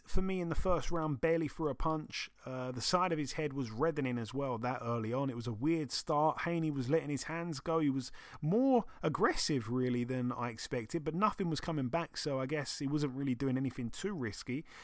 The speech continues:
Um, round two I gave to Haney again. Joseph felt he won it. He, he asked his corner at the end of the round, but no, for me, he was, he was getting closer. He was letting his hands go with,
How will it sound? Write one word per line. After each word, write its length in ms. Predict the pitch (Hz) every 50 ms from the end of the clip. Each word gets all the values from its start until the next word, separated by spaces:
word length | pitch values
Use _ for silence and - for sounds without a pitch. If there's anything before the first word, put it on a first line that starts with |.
| - - - - - -
Um, 320 | - 156 156 156 156 151 139
round 360 | 143 151 190 208 214 208 190
two 200 | - - 226 220
I 60 | 196
gave 240 | 180 190 185 165 -
to 120 | - 165
Haney 440 | 147 165 185 185 180 175 170 165 160
again. 520 | 160 135 127 147 156 175 190 202 196 170 151
Joseph 500 | 135 - 165 175 175 170 156 143 170 143
felt 460 | - - - - 175 160 151 147 - - _ _
he 120 | - 147 151
won 280 | 135 127 135 147 156
it. 140 | 175 180 170 -
He, 260 | - 131 131 131 123 107
he 140 | 117 131 143
asked 280 | 143 139 120 - - -
his 120 | 127 120
corner 340 | - - 151 143 135 127 120
at 60 | 104
the 100 | 120 127
end 140 | 127 127 120
of 40 | 113
the 60 | 117
round, 380 | 120 123 123 117 120 123 123 117
but 220 | - 123 113 - - - - - - - - -
no, 260 | 143 131 120 107 98
for 180 | - - 135
me, 180 | 131 139 147 143
he 180 | 131 117 113 120
was, 220 | 120 117 104 -
he 120 | - 147
was 100 | 147 123
getting 200 | - - 135 120
closer. 440 | 110 - - 156 202 190 - - 185 147
He 60 | 139
was 100 | 131 120
letting 200 | 160 156 139 139
his 120 | 131 -
hands 320 | - 151 160 175 175 170 -
go 260 | - 175 170 170 170
with, 380 | 160 143 135 127 113 - -